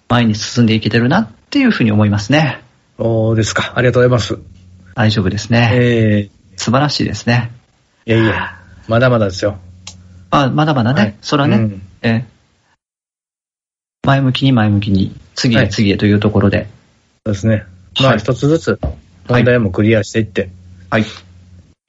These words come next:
Speaker 2: ぐらいしかないですよ。なんか結構、あの、あっけらかんみたいな感じですけども、結構自分の心の中では葛藤がいろいろあって、
Speaker 1: はい。
Speaker 2: 大変なんですけども、まあ、そんなに慌ててもしゃあないかな。うん、こういう時はまあ、もう仕方ないかなっていう風になっちゃう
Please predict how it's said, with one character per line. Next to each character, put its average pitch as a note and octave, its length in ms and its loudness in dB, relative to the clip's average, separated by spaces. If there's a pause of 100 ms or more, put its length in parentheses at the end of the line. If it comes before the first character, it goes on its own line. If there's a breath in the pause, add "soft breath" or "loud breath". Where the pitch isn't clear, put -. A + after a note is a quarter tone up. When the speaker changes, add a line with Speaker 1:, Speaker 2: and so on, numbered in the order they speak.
Speaker 2:
ぐ B2 80 2
ら B2+ 100 4
い A2 40 -2
し - 80 -8
か G2+ 80 -2
な A2 140 2
い C#3+ 60 2
で - 20 -2
す A2 100 -4
よ。 G#2 80 0
な D3 140 2
ん - 20 4
か - 60 0
結 A3 180 -2
構、 G#2+ 420 0
あ C3+ 80 -8
の、 A#2 260 2
あ B2+ 40 4
っ B2 60 -2
け C3 100 0
ら B2+ 100 2
か C#3+ 140 0
ん B2+ 80 2
み G#2+ 60 0
た G2 80 0
い - 20 -2
な G2 80 -4
感 A2+ 180 0
じ G#2+ 280 0
で A#2+ 100 2
す - 80 -2
け A2 60 0
ど G#2 60 4
も、 G#2+ 60 2
結 A3+ 460 2
構 B2 240 4
自 A#2 220 0
分 C#3 120 4
の D3 140 4
心 D#3 320 0
の C3+ 60 2
中 A2 180 0
で G#2+ 60 0
は G#2 40 -2
葛 B2 220 -2
藤 A#2+ 120 2
が A2+ 60 4
い G#2 40 2
ろ G#2 140 2
い - 20 2
ろ G2+ 100 2
あ F#2 40 -2
っ - 20 -4
て、 F2+ 280 -4 (380 loud breath)
Speaker 1:
は A#2+ 100 0
い。 G#2+ 140 0
Speaker 2:
大 B2 240 2
変 E3 140 4
な B2+ 100 2
ん A2 60 -8
で G2 80 -20
す - 100 -16
け A2 60 -6
ど F#2+ 100 -4
も、 F#2 240 -8
ま A#2 140 0
あ、 - 20 -2
そ D#3+ 160 0
ん G3 140 4
な G#3 100 4
に G3+ 80 2
慌 G#3 160 4
て F3 140 -2
て B2 80 0
も G2+ 80 -2
し A#2 100 -4
ゃ B2+ 60 2
あ A#2+ 40 0
な G#2+ 80 -2
い G2+ 60 -6
か F#2+ 80 -6
な。 F#2+ 140 -4 (480)
う A#2+ 60 0
ん、 A2 200 2
こ F3 200 4
う - 20 4
い - 20 4
う F#3+ 40 -2
時 F3 220 -2
は G#2+ 120 2
ま F#2 260 -6
あ、 - 880 -12
も G2+ 100 2
う F#2 40 -2
仕 - 140 -2
方 F#3+ 260 2
な B2 140 0
い G2+ 160 -2
か F#2+ 160 -8
な G2+ 100 -4
っ G2+ 40 -4
て - 280 -4
い A#2 80 4
う B2 60 4
風 B2+ 180 2
に F#2 160 -2
な G#2 200 2
っ - 100 -4
ち - 180 -2
ゃ A#2+ 80 4
う B2 380 2